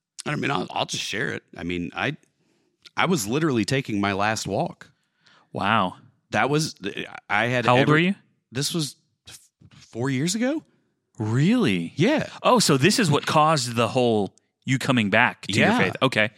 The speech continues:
Speaker 1: Yeah.
Speaker 2: I thought you were talking about when you were younger.
Speaker 1: No.
Speaker 2: Okay. Yeah, I wanna hear this.
Speaker 1: No, this is me coming back. No, I was literally on my, I, it was intended to be my last walk.
Speaker 2: Wow.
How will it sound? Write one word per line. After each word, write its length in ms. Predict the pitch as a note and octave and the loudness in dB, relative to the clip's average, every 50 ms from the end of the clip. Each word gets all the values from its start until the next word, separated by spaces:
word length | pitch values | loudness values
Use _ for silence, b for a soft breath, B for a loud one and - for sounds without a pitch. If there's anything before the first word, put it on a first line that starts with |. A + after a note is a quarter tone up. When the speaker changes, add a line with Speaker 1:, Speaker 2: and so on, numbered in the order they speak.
| b b | b b
Speaker 1:
Yeah. 380 | b G2+ D#3 A3 C4 A3+ C#3+ - - _ _ _ _ - | b 0 2 2 0 -2 -4 -8 -14 _ _ _ _ 2
Speaker 2:
I 100 | C#3 C#3+ | 2 4
thought 160 | D#3+ - A#2+ | 4 2 2
you 60 | A#2+ | 2
were 80 | A#2+ A2+ | 0 2
talking 260 | B2 A#2+ G#2+ G#2+ A2+ | 2 2 2 2 0
about 180 | G2+ G2 D#2+ | 0 0 0
when 100 | F#2+ G2+ | 0 -2
you 80 | G2+ G2 | -2 -2
were 160 | F#2 F2 E2 - _ _ _ _ _ - | -4 -6 -8 -12 _ _ _ _ _ -12
younger. 540 | A2 G2+ G#2 G#2 G#2 G#2 F#2+ F#2 E2+ - _ _ | -8 -4 -2 0 0 -2 -2 -6 -8 -10 _ _
Speaker 1:
No. 440 | - G#2 A2 A2 A2+ C#3 A3 D4+ D#4+ | -6 -4 -2 -2 0 0 2 4 2
Speaker 2:
Okay. 280 | B2 - - G#2 F2+ - - | 2 2 2 0 -2 -2 -2
Yeah, 200 | A#2+ B2 A2+ G2 | -2 0 0 0
I 40 | |
wanna 160 | G#2 A2 A2 G#2+ | 0 -2 -2 -2
hear 100 | A2 G2+ | 0 0
this. 160 | G2+ G#2+ A2+ | 0 0 0
Speaker 1:
No, 260 | B2 D#3 G#3 A#3+ E3 | 0 0 0 0 0
this 120 | A#2+ C#3+ E3 | -2 -2 -2
is 60 | D#3+ | -2
me 100 | D#3 E3+ | -4 -4
coming 240 | - F3+ E3+ A#2+ F2+ | -4 -4 -4 -4 -4
back. 320 | F2+ A#2 F#3 A#3 - - - | -4 -4 -4 -4 -6 -6 -6
No, 160 | D#3 F3 G#2 | -6 -4 -2
I 100 | G#2+ D3 | -2 -2
was 200 | F3 D#3 G#2 F#2+ | -4 -4 -6 -4
literally 400 | A2 C#3+ D3+ D3 C3 B2 A2+ A2 | -6 -4 -2 -2 0 0 0 0
on 100 | A2 A2 | 0 0
my, 160 | G#2 G2 F#2+ F2+ - - - | -2 -2 -4 -6 -10 -14 -12
I, 80 | G2 G2+ - - - | -12 -12 -12 -12 -10
it 120 | - G2+ | -8 -6
was 140 | G#2+ A2 A#2+ | -6 -6 -6
intended 380 | A2+ G2 - A#2+ B2 C#3 C3+ A#2 | -6 -6 -4 -4 -6 -6 -6 -6
to 40 | |
be 100 | A2 B2 | -6 -4
my 120 | A#2+ A2 F#2+ | -2 -2 -4
last 440 | E2+ D#2+ E2+ F#2 A#2 D3+ - - - | -4 -6 -6 -4 -4 -4 -4 -6 -6
walk. 420 | F#2+ F#2+ D#3 C4 - - _ - - | -6 -4 -4 -4 -6 -8 _ -14 -8
Speaker 2:
Wow. 540 | - G2 F#2 G2 G#2 G2+ F2+ E2 E2+ - | -4 -2 -2 0 0 -2 -2 -4 -6 -10